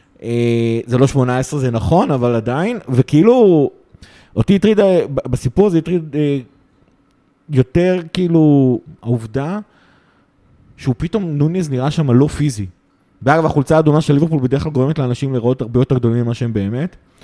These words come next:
אה, ופתאום, אה, ואני חשבתי שנוניז הוא פשוט, אה, טורס, הוא, בקטע הפיזי הוא עוד לא, או כרגע אפילו ממש לא. הוא כאילו היה נראה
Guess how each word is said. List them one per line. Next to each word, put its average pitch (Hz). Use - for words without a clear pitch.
אה, 117
ופתאום, 175
אה, 147
ואני 117
חשבתי 170
שנוניז 151
הוא 135
פשוט, -
אה, 135
טורס, 160
הוא, 123
בקטע 147
הפיזי 151
הוא 123
עוד 127
לא, 98
או 110
כרגע 131
אפילו 143
ממש 123
לא. 104
הוא 110
כאילו 160
היה 147
נראה 156